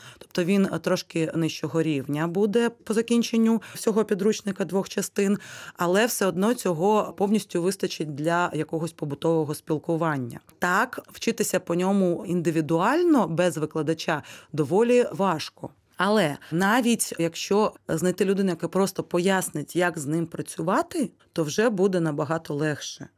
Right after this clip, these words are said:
Але я от, коли викладаю, я викладаю за «Не дінос»,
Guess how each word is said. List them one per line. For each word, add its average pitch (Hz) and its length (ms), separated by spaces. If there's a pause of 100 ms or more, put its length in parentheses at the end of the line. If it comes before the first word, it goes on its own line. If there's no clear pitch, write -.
(260)
Але 165 380
я 175 220
от, 262 240 (100)
коли 170 160
викладаю, 175 540
я 190 100
викладаю 165 640
за 151 140
«Не 151 160
дінос», 139 640